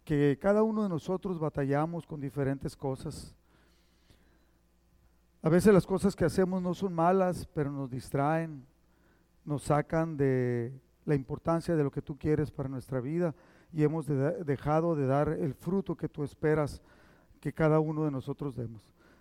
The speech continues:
Te pedimos perdón por ello y te pedimos esa ayuda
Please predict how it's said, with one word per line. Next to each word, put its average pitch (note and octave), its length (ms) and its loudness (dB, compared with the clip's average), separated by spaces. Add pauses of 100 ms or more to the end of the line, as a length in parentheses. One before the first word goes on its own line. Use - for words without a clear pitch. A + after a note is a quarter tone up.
Te D3+ 100 -2
pedimos D3 400 -2
perdón D3+ 280 -2
por E3 200 -4
ello F#3 200 0
y F#3 40 -4
te E3 140 -4
pedimos E3+ 460 -6
esa F#3+ 180 -2
ayuda G#3+ 540 -2